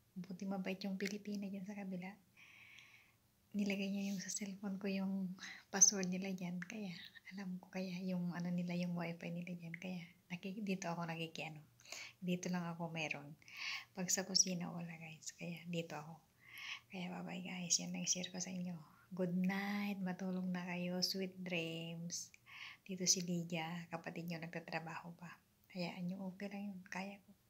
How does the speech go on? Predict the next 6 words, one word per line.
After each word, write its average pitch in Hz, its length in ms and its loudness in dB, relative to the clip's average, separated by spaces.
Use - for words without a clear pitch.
Malakas 190 480 0
ito, 208 240 0
may 208 160 -2
awa 196 240 -2
ang 190 80 0
Diyos. 185 400 -2